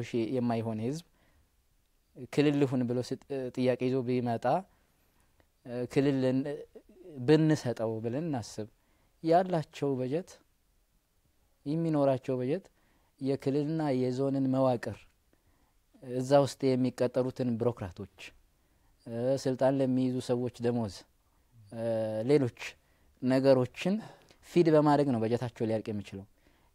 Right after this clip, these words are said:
ወደ ልማት፣ ትምህርት ቤት፣ ጤና፣ ሌሎች ላይ ሊያውሉ አይችሉም። በቀመሩ መሰረት የሚመጣው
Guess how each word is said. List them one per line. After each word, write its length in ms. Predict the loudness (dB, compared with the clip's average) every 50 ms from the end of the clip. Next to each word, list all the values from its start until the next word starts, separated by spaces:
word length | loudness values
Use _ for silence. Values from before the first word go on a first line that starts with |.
| _ -6
ወደ 280 | -2 0 0 2 4 4 4 6 4 4 2
ልማት፣ 380 | 2 2 2 2 2 0 -2 -6 -12 -18 -20 _ _ -10
ትምህርት 300 | -6 -6 -6 -6 -4 -2
ቤት፣ 240 | -2 0 0 -2 -4 -6 _ _ _ _ _ _ _ -8
ጤና፣ 280 | -4 -2 0 0 0 0 0 -2 -4 -8 _ _ _ _ _ _ _ _ -6
ሌሎች 360 | -2 0 2 2 0 -2 -4 0
ላይ 160 | 2 2 4
ሊያውሉ 260 | 6 6 6 6 6 4
አይችሉም። 360 | 2 0 0 -4 -10 -10 -10 -10 -12 -16 -18 -20 _ 0
በቀመሩ 760 | 2 2 4 4 2 2 0 0 0 0 2 2 2 2 2 0
መሰረት 320 | -2 -4 -4 -4 -4 -2
የሚመጣው 560 | -2 -2 0 0 0 0 0 -2 -2 -4 -6